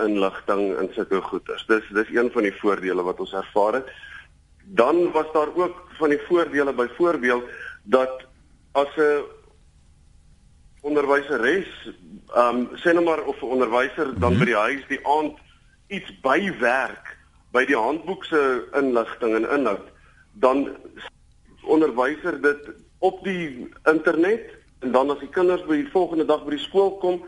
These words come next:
Speaker 1: dan sê sy net, "Blaai na op jou tablet, gaan na bladsy vyf toe," en dan is die videoklip of die, ehm,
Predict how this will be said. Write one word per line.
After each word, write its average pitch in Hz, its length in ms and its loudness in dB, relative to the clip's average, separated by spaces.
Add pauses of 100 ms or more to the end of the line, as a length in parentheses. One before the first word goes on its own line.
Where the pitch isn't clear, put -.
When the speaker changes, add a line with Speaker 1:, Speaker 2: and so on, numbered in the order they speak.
(320)
Speaker 1:
dan 131 160 4
sê 165 260 0
sy 175 80 0
net, 170 180 0
"Blaai 160 300 2
na 156 280 0 (240)
op - 180 -4
jou 139 140 2
tablet, 131 480 0
gaan 147 180 -2
na 151 120 2
bladsy 135 380 0
vyf 190 320 0
toe," 208 160 -8 (260)
en 127 120 2
dan 135 160 2
is 170 60 -2
die 165 120 -4
videoklip 175 720 0
of 123 180 -4
die, 123 380 0 (480)
ehm, 113 500 2